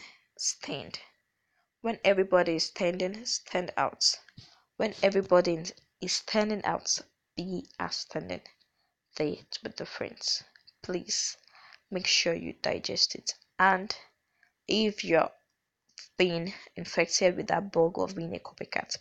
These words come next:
please, I beg, go and repent. Yeah, there's still, there's still time. Like, this is grace. There, there's still grace for you to come back to your normal self. Please don't forget, being different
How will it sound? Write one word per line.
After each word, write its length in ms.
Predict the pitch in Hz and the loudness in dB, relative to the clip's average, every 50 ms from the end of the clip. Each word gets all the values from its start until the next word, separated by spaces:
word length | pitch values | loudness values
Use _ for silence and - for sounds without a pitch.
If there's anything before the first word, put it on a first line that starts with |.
| _ - | _ -10
please, 400 | 190 - - - - - - - _ _ _ _ _ _ _ _ _ _ _ _ - | -10 -10 -8 -6 -6 -6 -6 -8 _ _ _ _ _ _ _ _ _ _ _ _ -14
I 80 | - 175 | -14 -12
beg, 300 | 175 - 165 165 185 180 - - - - _ _ - | -8 -8 -8 -8 -8 -10 -14 -18 -20 -20 _ _ -10
go 60 | - 190 | -6 -6
and 140 | 180 180 | -4 -4
repent. 600 | 175 165 165 - - - - - - - - - - | -4 -6 -6 -6 -8 -8 -8 -8 -8 -8 -8 -10 -10
Yeah, 200 | - 185 175 185 180 | -12 -12 -12 -12 -12
there's 280 | 196 202 175 170 175 - | -10 -8 -6 -2 -2 -2
still, 240 | - - 208 208 220 - _ _ _ _ _ _ - - - | -2 -2 -4 -6 -6 -10 _ _ _ _ _ _ -20 -10 -4
there's 220 | - 175 180 180 - | -2 -2 0 0 -2
still 420 | - - 214 214 202 202 208 233 - _ _ _ _ _ _ _ _ _ _ _ _ - - _ _ _ _ - | -2 -2 -2 0 0 0 -2 -2 -4 _ _ _ _ _ _ _ _ _ _ _ _ -20 -20 _ _ _ _ -2
time. 320 | - - 180 170 165 156 156 | 2 6 6 6 6 6 4
Like, 220 | 147 151 156 170 | 2 0 0 0
this 200 | - 196 - - | -2 -2 -2 0
is 540 | 175 160 165 - - - - - - - - _ _ | 2 4 4 4 4 2 -4 -8 -10 -14 -18 _ _
grace. 500 | - - - 170 175 156 143 165 - - | -16 -6 -2 0 0 0 2 2 2 2
There, 140 | - 165 147 | 2 0 0
there's 240 | 151 170 170 175 175 | 2 4 4 4 2
still 200 | - - 208 196 | 0 -2 -2 -4
grace 300 | - - 175 175 170 - | -2 -2 0 2 2 2
for 140 | - - 147 | 0 0 -2
you 180 | 156 185 196 170 | -2 -2 -4 -4
to 360 | - - - 151 147 165 - - _ _ _ _ _ _ _ _ _ _ - | -2 -2 -2 -2 -4 -6 -8 -14 _ _ _ _ _ _ _ _ _ _ -10
come 240 | - - 175 175 175 | -4 -4 -2 -2 0
back 220 | 170 147 147 - | -2 -2 -2 -2
to 240 | - - - - 151 | -4 -6 -4 -4 -4
your 100 | 147 147 | -4 -4
normal 240 | 151 151 160 143 151 | -4 -6 -6 -6 -4
self. 420 | - - - - - - - - _ - | -4 -4 -4 -6 -10 -14 -20 -20 _ -18
Please 480 | - - - - - - - - - - - | -12 -10 -8 0 6 6 6 6 4 2 -2
don't 160 | 175 180 180 | -4 -4 -4
forget, 580 | - - - 147 151 - - - - - - - - _ _ _ _ _ _ _ _ _ - 180 | -4 -4 -4 -2 -2 -4 -6 -6 -6 -6 -8 -8 -12 _ _ _ _ _ _ _ _ _ -4 0
being 320 | 170 175 185 180 180 170 | 0 2 2 0 -2 -4
different 540 | 170 165 165 - - 175 165 165 170 - | -6 -8 -8 -6 -4 -4 -4 -4 -2 -4